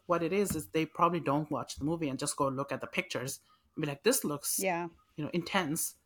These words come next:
Speaker 1: With no context
Speaker 2: Yeah,
Speaker 1: with
Speaker 2: or,
Speaker 1: how
Speaker 2: I mean, I also think that there's, like, a lot of politics, too, because,
Speaker 1: Yeah,
Speaker 2: like,
Speaker 1: true.
Speaker 2: just like there is, uh, campaigning and stuff, I feel like, you know, you work with certain people, you respect certain people, you
Speaker 1: Yeah.
Speaker 2: have teams that you, like,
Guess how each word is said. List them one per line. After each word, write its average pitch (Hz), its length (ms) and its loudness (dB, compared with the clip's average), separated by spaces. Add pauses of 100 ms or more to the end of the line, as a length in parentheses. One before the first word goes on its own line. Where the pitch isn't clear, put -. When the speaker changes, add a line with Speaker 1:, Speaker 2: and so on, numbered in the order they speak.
(520)
Speaker 1:
With 151 120 -6
no 180 140 4
context 180 500 4
Speaker 2:
Yeah, 226 40 6
Speaker 1:
with 254 80 6
Speaker 2:
or, 277 160 8
Speaker 1:
how - 60 6
Speaker 2:
I 226 80 4
mean, 233 120 6
I 226 120 10
also 233 200 2
think 269 220 2
that 226 100 -4
there's, 202 180 0
like, 202 140 2
a 196 60 2
lot 185 180 4
of 175 80 0
politics, 180 540 -2
too, 180 220 0
because, 170 240 0
Speaker 1:
Yeah, 185 40 -2
Speaker 2:
like, 175 200 0 (160)
Speaker 1:
true. - 100 -8
Speaker 2:
just 220 160 0
like 226 160 6
there 202 160 8
is, 190 420 4 (380)
uh, 185 180 8
campaigning 202 640 2
and 185 100 2
stuff, 180 260 2
I 185 40 -2
feel 190 220 0
like, 180 320 4
you 196 140 0
know, 185 100 2
you 190 180 -2
work 196 260 0
with 202 140 0
certain 196 300 -2
people, 190 580 4
you 185 140 -2
respect 180 360 0
certain 180 280 0
people, 185 500 2
you 180 60 2
Speaker 1:
Yeah. - 80 2
Speaker 2:
have 180 200 2
teams 185 420 -2
that 175 120 4
you, 185 140 -4
like, 180 260 2